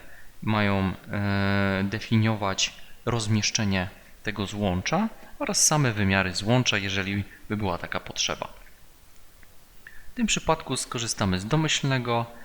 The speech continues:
edytuję sobie w nim tylko cenę. Piszę, że ten mini-, ten Rafix ma kosztować pięćdziesiąt groszy za sztukę. Klikam OK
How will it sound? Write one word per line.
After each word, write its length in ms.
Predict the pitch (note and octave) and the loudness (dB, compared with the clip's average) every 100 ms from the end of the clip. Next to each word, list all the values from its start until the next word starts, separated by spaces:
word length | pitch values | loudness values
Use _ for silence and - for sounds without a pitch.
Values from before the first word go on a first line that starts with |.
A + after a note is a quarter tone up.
| - - | -18 -10
edytuję 460 | G#3 E3+ - C3+ A#2+ | -6 -4 -4 -2 0
sobie 320 | - G#2+ G2+ | 0 0 0
w 60 | F#2 | 2
nim 360 | F#2 F#2 F#2+ - - - - - - - - | 2 4 2 0 -12 -20 -20 -20 -20 -20 -10
tylko 640 | - D#3+ D#3 A2 G#2 - - | -4 -2 -2 -2 -2 -4 -6
cenę. 380 | - F2 E2+ - - - - - | -4 -2 -4 -8 -14 -16 -14 -8
Piszę, 260 | G#3+ - B2+ | 0 0 0
że 260 | G#2+ F2+ - - - - - - - - - - - - - - - - - | -4 -4 -6 -14 -20 -20 -20 -20 -20 -20 -20 -20 -20 -20 -20 -20 -20 -12 -2
ten 140 | E3+ | 2
mini-, 380 | C#3+ B2+ A#2 - | 4 4 2 0
ten 200 | F#3 E3+ | 4 4
Rafix 600 | D3+ D3+ C#3 - - - | 4 0 -2 -4 -6 -2
ma 140 | B3 | -2
kosztować 720 | G#3+ D#3 - B2+ A2+ G#2+ - - - - - | 0 0 0 0 2 0 0 -8 -18 -16 -2
pięćdziesiąt 640 | F3+ A2 A2 G2 G2 - - - | 2 2 2 0 0 -4 -16 -10
groszy 520 | A2 G#2 G2+ G2+ G2 - | -4 0 2 2 0 -2
za 200 | - - | -2 0
sztukę. 480 | - - - - - - - - - - - - - - - - - - - - - - - - | 0 -2 -4 -8 -12 -12 -20 -20 -20 -20 -20 -20 -20 -20 -20 -20 -20 -20 -20 -20 -20 -20 -20 -16
Klikam 360 | - C3+ - - | -12 -12 -12 -12
OK 180 | - | -4